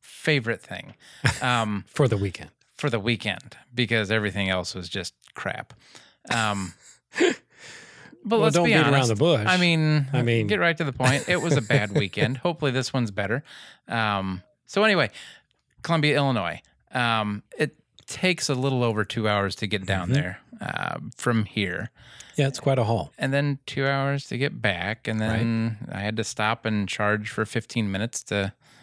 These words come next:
Speaker 1: be able to get home and all that
Speaker 2: Mm-hmm.
Speaker 1: stuff, which was
Speaker 2: Mm-hmm.
Speaker 1: fine. Um, but anyway, I was surprised that far away how many guys from our club we ran into.
Speaker 2: Yeah.
Speaker 1: I ran into.
Speaker 2: Yeah.
Speaker 1: Um,
Speaker 2: Well, we're a small community, the hobbyists.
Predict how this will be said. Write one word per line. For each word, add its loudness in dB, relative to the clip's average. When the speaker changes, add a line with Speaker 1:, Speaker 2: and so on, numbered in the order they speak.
Speaker 1:
be -2
able -2
to -2
get -4
home 0
and -2
all 0
that 0
Speaker 2:
Mm-hmm. 2
Speaker 1:
stuff, -4
which -2
was -2
Speaker 2:
Mm-hmm. -4
Speaker 1:
fine. -6
Um, -2
but 0
anyway, 2
I 2
was 2
surprised 0
that 2
far 2
away 4
how 0
many 2
guys 0
from -4
our -4
club -4
we -6
ran -4
into. -10
Speaker 2:
Yeah. 4
Speaker 1:
I 2
ran -6
into. -10
Speaker 2:
Yeah. -4
Speaker 1:
Um, -2
Speaker 2:
Well, 2
we're 4
a 4
small 0
community, -2
the -4
hobbyists. -8